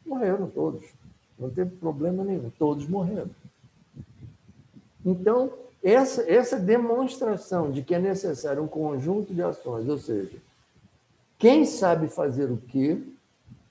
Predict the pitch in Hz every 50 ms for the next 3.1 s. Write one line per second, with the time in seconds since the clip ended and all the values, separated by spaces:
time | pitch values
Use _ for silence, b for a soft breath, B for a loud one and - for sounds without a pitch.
0 | _ _ - - - 220 220 240 247 240 233 220 214 196 220 - 208 196 175 156
1 | 156 147 139 139 131 131 131 131 139 131 131 135 131 - - 135 135 131 131 -
2 | - 113 107 107 - - - 123 135 156 175 185 185 - - - _ _ _ -
3 | 208